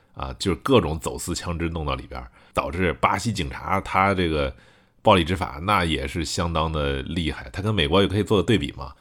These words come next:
说美国呀，在美国是，你看他这个警察枪支这个每次使用的这么厉害哈，导致警察杀的人这么多。实际上美国啊，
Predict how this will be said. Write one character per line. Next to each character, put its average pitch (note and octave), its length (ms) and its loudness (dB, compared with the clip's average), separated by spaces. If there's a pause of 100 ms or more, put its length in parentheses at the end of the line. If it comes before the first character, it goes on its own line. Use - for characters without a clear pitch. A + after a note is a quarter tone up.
(300)
说 G2+ 160 -2
美 D#2 180 0
国 C#2 180 2
呀， F2 280 2
在 G2+ 120 0
美 C2+ 160 -2
国 D2 160 -2
是， A2+ 160 -6 (200)
你 C#2+ 160 -10
看 A2+ 200 0
他 F#2+ 140 0
这 G2 100 2
个 D#2+ 120 2
警 C#2 180 -6
察 D#2+ 320 -2 (380)
枪 G#2+ 200 -2
支 A2+ 240 2
这 G2 140 0
个 C#2 340 -2 (380)
每 D#2+ 160 -2
次 G#2 160 0
使 - 160 -6
用 D2 120 -4
的 F2+ 80 -2
这 A2+ 100 -2
么 F#2 80 2
厉 G#2 220 6
害 C2 180 -4
哈， C2 280 -4
导 C2+ 160 2
致 F2 140 0
警 C#2+ 160 -6
察 D2+ 160 0
杀 F#2 240 2
的 F2 80 2
人 D2+ 140 -4
这 F2+ 60 -6
么 D#2 100 -6
多。 F2 180 -2
实 - 160 -4
际 D#3 80 4
上 A#2 160 8
美 D2+ 140 2
国 C#2+ 140 2
啊， G2+ 240 2